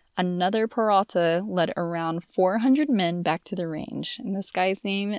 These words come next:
was Enrico Peralta. Long story short, <laughs> there is now an area known as Massacre Ground because all but one survived the Apache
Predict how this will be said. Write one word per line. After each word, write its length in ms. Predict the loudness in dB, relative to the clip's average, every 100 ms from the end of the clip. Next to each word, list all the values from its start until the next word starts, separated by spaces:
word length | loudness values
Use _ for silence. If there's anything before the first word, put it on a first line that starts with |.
| -8
was 380 | -2 0 2 -2 -4
Enrico 680 | -4 -2 -2 0 2 2
Peralta. 680 | 2 -2 -2 -4 -6 -8 -8 -12 -20 _ _ _
Long 360 | 0 2 4 4
story 320 | 4 6 6
short, 440 | 4 4 4 2 -2 -6
<laughs> 200 | -10 -4
there 200 | 2 6
is 220 | 6 4 0
now 360 | -2 2 4 6
an 140 | 4
area 380 | 4 2 2 2
known 340 | 2 2 0 -2
as 380 | 0 2 2 2
Massacre 720 | 2 2 2 0 0 2 2
Ground 520 | 2 2 4 2 0
because 580 | -2 -2 2 4 4 2 -4 _ 0
all 300 | 2 4 2
but 320 | 2 0 -2
one 460 | -4 -2 -2 -2 -2
survived 800 | -2 -2 0 0 0 -2 -4 -2
the 120 | -2
Apache 640 | -2 -2 -4 -4 -6 -6